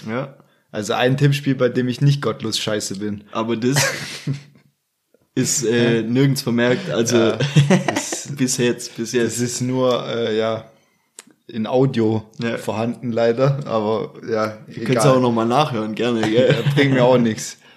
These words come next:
Speaker 2: Damit kann ich auch keine Miete zahlen,
Speaker 1: Richtig.
Speaker 2: aber ja. <laughs> Ja, also Trent, Alexander-Arnold und gerade Gomez so unterirdisch. Wenn man sich die Tore anschaut, wie die sich ausspielen lassen, an, an Trent wird der Ball vorbeigelegt, er bleibt stehen.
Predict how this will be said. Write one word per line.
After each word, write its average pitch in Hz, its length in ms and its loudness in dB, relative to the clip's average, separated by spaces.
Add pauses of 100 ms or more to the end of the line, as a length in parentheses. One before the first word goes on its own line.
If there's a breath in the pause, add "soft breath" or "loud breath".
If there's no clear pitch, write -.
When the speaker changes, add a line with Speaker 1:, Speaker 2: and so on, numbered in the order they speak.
(440 loud breath)
Speaker 2:
Damit 117 280 -4
kann 123 160 0
ich 117 80 2
auch 123 140 2
keine 110 200 -2
Miete 104 240 -4
zahlen, 107 360 -4
Speaker 1:
Richtig. 113 120 0
Speaker 2:
aber 107 280 -4
ja. 107 260 -6
<laughs> - 40 -4 (1300 loud breath)
Ja, 120 180 2
also 123 220 0
Trent, 139 560 4
Alexander-Arnold 123 920 0
und 110 60 -2
gerade 113 240 2
Gomez 113 600 0
so 104 320 -2
unterirdisch. 123 1000 2
Wenn 135 140 4
man 147 120 6
sich 135 160 0
die - 120 -16
Tore 127 280 0
anschaut, 127 540 2 (340 loud breath)
wie 127 120 2
die 139 100 4
sich 139 260 2
ausspielen 147 440 2
lassen, 127 300 0
an, 123 320 -4
an - 500 -6
Trent 131 280 0
wird 120 120 -2
der 120 80 6
Ball 135 200 4
vorbeigelegt, 131 640 0
er 117 100 0
bleibt 113 260 0
stehen. 131 400 -2